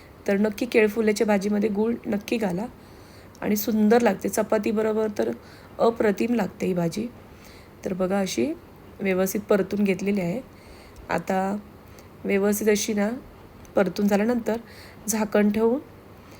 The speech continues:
ह्याला पूर्ण पाणी आटेपर्यंत शिजवून घ्यायचं आहे.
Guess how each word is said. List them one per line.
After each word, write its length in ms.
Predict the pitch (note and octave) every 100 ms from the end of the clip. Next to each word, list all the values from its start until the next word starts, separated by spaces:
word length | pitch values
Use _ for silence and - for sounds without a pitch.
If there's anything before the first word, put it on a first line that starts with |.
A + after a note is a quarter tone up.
| - -
ह्याला 200 | A3 G#3
पूर्ण 280 | G#3 A3+ G#3
पाणी 340 | G#3 G#3 F#3+
आटेपर्यंत 600 | A3 G#3+ A3+ A3+ G#3 G#3 E4+ - -
शिजवून 460 | - - G3 G3 G3
घ्यायचं 340 | F3 F3 F#3
आहे. 180 | F3+